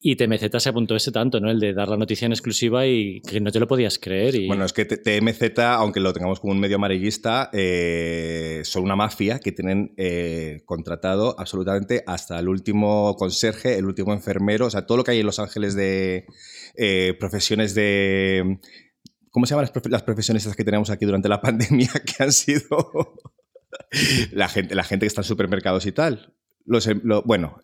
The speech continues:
Speaker 2: la gente, la gente que está ahí haciendo los trabajos un poquito que se consideran de mierda, los tienen contratados para que cuenten cualquier cosita que hay.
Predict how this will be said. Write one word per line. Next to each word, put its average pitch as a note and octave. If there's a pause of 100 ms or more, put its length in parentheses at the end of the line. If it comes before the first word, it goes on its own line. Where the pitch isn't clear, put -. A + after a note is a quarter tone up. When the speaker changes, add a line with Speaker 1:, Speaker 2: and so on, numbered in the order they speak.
Speaker 2:
la B2+
gente, D#3
la C3
gente D#3
que D#3+
está C3+
ahí C3+
haciendo B2
los A2+
trabajos G#2+
un A2
poquito G2
que G2+
se -
consideran G2
de G2+
mierda, B2+
los A2+
tienen G#2
contratados G#2
para F#2+
que F#2
cuenten A#2
cualquier F#2+
cosita F2
que -
hay. -